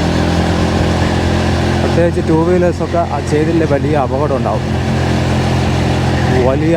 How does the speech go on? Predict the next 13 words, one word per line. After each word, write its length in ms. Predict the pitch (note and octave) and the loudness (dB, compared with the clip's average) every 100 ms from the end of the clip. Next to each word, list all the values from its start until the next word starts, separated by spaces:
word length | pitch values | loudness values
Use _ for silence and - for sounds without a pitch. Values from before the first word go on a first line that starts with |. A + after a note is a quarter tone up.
| C#3 | 0
അപകടങ്ങൾ. 460 | B2+ B2 G#2 F2 F2 - - - - - - - - - - - - - - - | -2 -2 -2 -2 -4 -2 -2 -2 0 0 0 0 0 0 0 0 0 0 0 0
അപ്പോൾ 160 | C3+ C3 | 0 2
നമ്മളങ്ങനെ 460 | C#3 D3+ D3+ D#3 D#3+ | 2 0 0 -2 -2
സിഗ്നലൊക്കെ 480 | C#3+ C#3+ D3 C#3+ C#3+ | -2 0 0 0 -2
ഇട്ടിട്ടാണ് 380 | B2+ - B2+ B2+ B2 B2 | 0 0 0 0 -2 0
പോകാറ്. 420 | A#2 A#2+ G#2 A#2+ A#2+ | 0 2 0 -2 -2
അപ്പോൾ 180 | A#2+ A#2+ A#2 | 0 0 0
just 240 | A2 - C#3+ | 0 2 2
ഒന്ന് 120 | B2+ | 2
ഓർമ്മിപ്പിച്ചാണ്. 600 | C3 B2+ B2+ - G2 A2+ A#2 - - - - - - - - - | 0 0 0 0 0 0 0 0 0 0 0 0 0 0 0 0
കാരണം 240 | - B2+ B2 | 0 2 2
വലിയ 480 | A#2 C3 C#3 C#3+ C#3+ C3+ | 2 2 2 2 2 2
അപകടമുണ്ടാവാൻ 880 | A#2 C3 C#3 C3 B2 - C3 C3 A#2 | 0 0 0 0 0 0 0 0 0